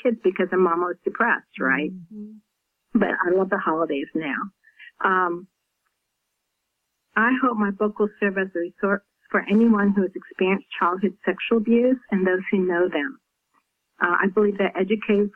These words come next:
Speaker 1: counselors, and family members could benefit from my book. It's a story of freedom and the healing power of God's love. And most of all, I want survivors to know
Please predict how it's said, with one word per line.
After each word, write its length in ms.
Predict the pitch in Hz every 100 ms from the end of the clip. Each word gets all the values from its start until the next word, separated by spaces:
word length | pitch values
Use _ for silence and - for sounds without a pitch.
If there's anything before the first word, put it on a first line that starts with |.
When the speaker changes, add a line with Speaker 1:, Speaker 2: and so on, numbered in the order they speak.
| -
Speaker 1:
counselors, 460 | 190 190 190 202 196
and 140 | 185
family 320 | 180 175 175
members 340 | 175 170 165 170 -
could 140 | 165
benefit 440 | 151 147 180 233 220
from 140 | 226
my 140 | 220 214
book. 340 | 214 214 226 - _ _ _ _ _ _
It's 140 | 190 190
a 100 | 190 -
story 260 | 196 190 190
of 80 | 196 -
freedom 360 | 185 185 180 180
and 120 | 175
the 120 | 165 -
healing 320 | 196 185 190
power 300 | 190 175 170
of 100 | 170
God's 320 | 160 156 156 -
love. 280 | 151 127 139 - - - _ _ _ _ _
And 200 | 185 170
most 220 | 180 196 220
of 120 | 202
all, 80 | 190
I 120 | 180
want 220 | 180 - -
survivors 480 | 185 175 175 185 185
to 80 | 196
know 360 | 185 180 185